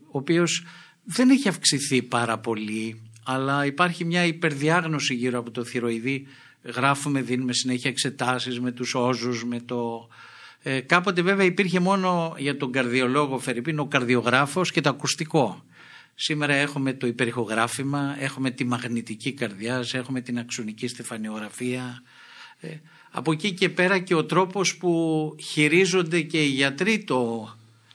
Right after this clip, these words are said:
το, το πώς και πότε και πόσο συχνά συνταγογραφούν. Και είχαμε συζητήσει το θέμα ότι γίνεται και λίγο αμυντική ιατρική.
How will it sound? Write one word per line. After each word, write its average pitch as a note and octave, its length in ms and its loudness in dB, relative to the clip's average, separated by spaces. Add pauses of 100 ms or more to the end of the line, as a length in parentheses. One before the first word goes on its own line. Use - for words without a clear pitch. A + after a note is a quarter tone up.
(360)
το, B2 400 2
το A#2+ 140 0
πώς - 680 2
και B2+ 120 -2
πότε D3 400 0
και C3 180 -4
πόσο C3 260 -4
συχνά C3 360 0
συνταγογραφούν. C3 1120 0 (840)
Και C#3+ 100 0
είχαμε C#3+ 260 0
συζητήσει C#3+ 500 0
το C3 140 -4
θέμα C3+ 340 0
ότι B2+ 120 -4
γίνεται C3+ 280 0
και B2+ 140 -2
λίγο C3 180 2
αμυντική B2+ 580 2
ιατρική. G#2+ 640 -4